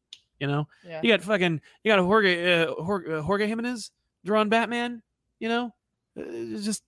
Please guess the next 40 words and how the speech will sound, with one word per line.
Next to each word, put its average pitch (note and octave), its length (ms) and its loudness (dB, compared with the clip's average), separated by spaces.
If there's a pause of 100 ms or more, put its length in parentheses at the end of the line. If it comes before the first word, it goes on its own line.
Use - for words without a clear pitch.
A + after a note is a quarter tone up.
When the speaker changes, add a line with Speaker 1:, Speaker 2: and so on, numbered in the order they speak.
(100)
Speaker 1:
un-, A3 260 2
un-, G#3 240 2
unbelievable F#3+ 760 4
shit F#3 320 0 (280)
Speaker 2:
Maybe C#4 100 -4
Speaker 1:
with, E3 80 2
Speaker 2:
they - 80 0
Speaker 1:
like, E3+ 240 2
hottest F3 340 2
writer F3 220 2
Chip F3+ 180 -4
Zdarsky E3+ 420 2
on F#3+ 120 0
it, G3+ 140 -2
and E3+ 80 -6
they're E3+ 80 2
just D#3+ 160 -2
like, D#3 180 2 (320)
"There D#3 140 2
you G3+ 80 6
go." B3 320 4 (300)
Meanwhile, F3+ 440 2
like, D3 260 0 (240)
Spider-Man's E3+ 420 2
like, C#3+ 180 0
"I C#3 80 -8
don't A2+ 120 -10
know, G#2 260 -10
whatever." G#2 560 -8
Speaker 2:
Maybe A3+ 220 -6
they B3+ 120 -4
just G#3 200 -8
realized G3 380 -6
that, F3 80 -8
like, E3+ 200 -8
"We F#3 160 -12
already G3+ 180 -6
got E3+ 360 -8
you." A#2+ 200 -18 (520)
Speaker 1:
Yeah, D#3+ 300 2